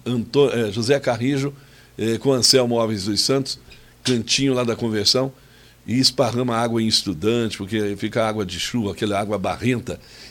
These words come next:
E é um lugar de grande movimentação de pedestres, estudantes que estudam ali na escola, eh, Domingos Pimentel.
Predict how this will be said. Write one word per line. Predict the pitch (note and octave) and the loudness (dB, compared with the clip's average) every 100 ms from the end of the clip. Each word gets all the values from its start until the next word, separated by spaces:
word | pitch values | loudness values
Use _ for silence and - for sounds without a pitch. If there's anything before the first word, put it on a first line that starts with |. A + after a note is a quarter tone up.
| - | 0
E | |
é | B2+ | 2
um | |
lugar | C3 C#3 C3 | 4 2 2
de | A#2 | 0
grande | A2+ D3+ C#3 A2+ G2 - - | 4 4 4 0 -6 -12 -4
movimentação | G#2+ B2+ A2+ C3 - F#2 C3+ B2+ | 2 4 4 0 2 2 4 2
de | |
pedestres, | F#2 G2+ E2 B2 C3 - F#2+ | 0 -4 2 2 4 2 2
estudantes | - F2+ A#2+ C3 - | 0 2 2 2 2
que | - A2+ - - | 2 0 -2 -2
estudam | G2 C3 A2+ | 0 2 0
ali | A2+ | 0
na | A2+ | 0
escola, | G2+ - A2+ A2 F2+ - - - | 0 2 2 2 0 -10 -18 -6
eh, | F2+ E2+ | -4 -2
Domingos | F#2+ A2 A2 | 0 0 0
Pimentel. | G#2 G2+ F2 C3+ D3 | 0 -2 2 6 6